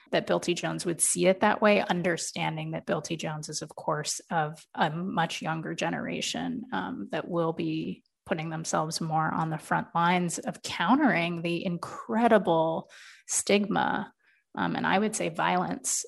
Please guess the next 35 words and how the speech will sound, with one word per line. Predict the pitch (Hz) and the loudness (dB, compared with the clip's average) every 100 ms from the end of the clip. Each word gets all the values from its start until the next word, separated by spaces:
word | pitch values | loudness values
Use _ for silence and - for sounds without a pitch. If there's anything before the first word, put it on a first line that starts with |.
| - | -4
against | 185 170 170 170 - - | -4 -4 -6 -6 -8 -4
the | - 175 - - | -4 -4 -8 -4
gay | 165 | -4
community | 156 190 170 160 156 156 | -4 -6 -4 -4 -4 -4
in | - 165 | -4 -2
that | 160 160 | -2 -2
moment | 170 190 208 151 - - _ | 0 0 0 -2 -6 -14 _
in | - 160 160 | -6 -4 -4
which | 156 - - - - - - - - _ | -6 -4 -6 -8 -12 -20 -20 -20 -20 _
no | 185 180 175 | 2 6 8
one | 170 160 156 | 6 4 0
is | 180 170 - - - | -2 -2 -4 -4 -4
supporting | - - - 170 170 170 180 | -4 -2 0 2 0 -2 -2
them | 160 - 180 | -2 -2 -2
as | 196 - | -4 -4
they | 175 | -2
are | 170 | -2
being | 175 170 165 175 185 180 | -2 -4 -4 -4 -6 -4
besieged | 180 - 175 170 180 - | -2 -2 0 -2 -4 -4
by | 180 | -4
this, | 175 190 - - - - - _ _ - | -2 -4 0 -2 -2 -6 -14 _ _ -8
you | 180 | -6
know, | 160 165 - _ | -6 -10 -16 _
terrible | - 175 165 160 160 160 | -2 0 2 2 2 2
disease. | 160 165 165 185 165 156 202 - - _ _ _ - | 0 -4 -2 0 -2 -4 -6 -8 -12 _ _ _ 0
You | 185 | 2
know, | 165 165 | 2 2
it's | 196 - | 0 2
funny, | 190 180 | 2 4
when | 175 | 4
I | 175 | 2
first | 170 175 170 | 2 0 0
sat | 170 170 | -2 0
down | 170 170 175 | 0 0 0
with | 175 - | -2 -6